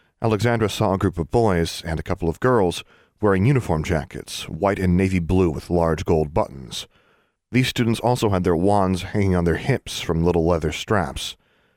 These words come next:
A few of the students could have walked into the normal parts of Chicago or Larkin Mills and passed for muggles,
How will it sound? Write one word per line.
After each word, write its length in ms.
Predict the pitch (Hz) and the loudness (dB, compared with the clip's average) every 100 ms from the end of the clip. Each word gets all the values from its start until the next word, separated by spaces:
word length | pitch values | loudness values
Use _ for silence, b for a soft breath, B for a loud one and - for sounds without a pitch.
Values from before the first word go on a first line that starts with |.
| _ _ _ - | _ _ _ -6
A 60 | |
few 180 | 113 190 | 0 2
of 100 | 156 | 2
the 80 | 101 | 0
students 360 | - 82 69 - | -2 -4 -4 0
could 120 | 95 | 0
have 140 | 92 | 2
walked 320 | 104 127 123 | 0 0 0
into 180 | 123 104 | -2 0
the 120 | 87 | 2
normal 340 | 92 98 104 95 | 2 4 2 0
parts 320 | - 107 95 | 0 0 0
of 80 | 85 | -4
Chicago 480 | - - 120 87 71 | -4 0 0 0 -2
or 160 | 82 | 0
Larkin 400 | 87 92 - 87 | 2 0 0 2
Mills 340 | 98 82 - - | 2 0 -4 -10
and 180 | - | -10
passed 320 | - 98 90 - | -4 -2 -4 -2
for 140 | 85 | 0
muggles, 480 | 92 98 90 50 | 2 0 -4 -10